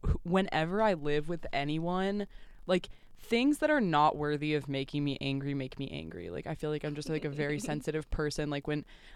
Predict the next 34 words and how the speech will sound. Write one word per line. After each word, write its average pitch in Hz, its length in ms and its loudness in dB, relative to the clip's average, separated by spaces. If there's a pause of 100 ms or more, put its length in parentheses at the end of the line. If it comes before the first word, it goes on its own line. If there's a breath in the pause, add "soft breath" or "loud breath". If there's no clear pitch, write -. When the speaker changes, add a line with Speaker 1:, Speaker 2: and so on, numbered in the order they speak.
Speaker 1:
I 262 80 8
don't 403 120 10
even 392 200 4
feel 285 180 0
like 277 140 0
I'm 208 160 2
that, 202 260 0
like, 175 240 -2 (540)
that 180 320 6 (100)
sensitive 170 400 0
about, 151 260 4
like, 147 180 -2
my 143 360 -2
space, - 800 -4 (420 soft breath)
but 196 140 6
it's 180 200 0
just 233 220 0
something 170 400 2
about, 147 320 4
like, 147 200 -4 (120)
little 165 480 2
things 143 420 -2
will 147 220 -4
irk 143 240 -4
me 147 100 -4
so 139 320 -4
bad. 131 460 -2 (320 soft breath)
So - 160 6
I - 80 6
think 240 200 2 (160)
maybe 196 380 4
before 208 360 4
you, 180 200 2
like, 151 300 2